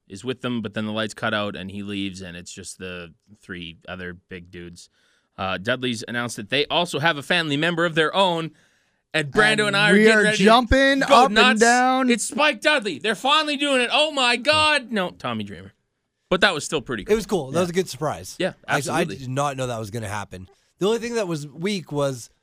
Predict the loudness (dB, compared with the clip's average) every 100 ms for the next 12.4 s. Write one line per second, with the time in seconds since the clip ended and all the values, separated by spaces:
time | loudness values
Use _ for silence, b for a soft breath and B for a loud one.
0 | _ _ -6 -2 0 -2 -6 -8 -14 -8
1 | -4 -2 -2 -6 _ -16 -4 -2 -2 -4
2 | -8 -16 _ _ -4 -4 -4 -4 -2 -2
3 | -2 -2 -2 -6 b b 2 2 2 2
4 | 4 4 2 -2 -10 _ 2 2 4 2
5 | 2 2 2 2 2 0 4 4 2 -2
6 | -4 -2 -2 -2 -4 -2 -4 -4 -4 0
7 | 2 2 0 -8 _ _ -4 0 0 -2
8 | -2 0 -2 -4 -8 -14 _ _ 0 0
9 | -2 -4 -4 -6 -6 -6 -8 -8 -6 -4
10 | -6 -6 -6 0 -2 0 -4 -2 -4 -6
11 | -8 -12 0 2 2 0 -4 -4 -4 -2
12 | -2 -2 -4 -6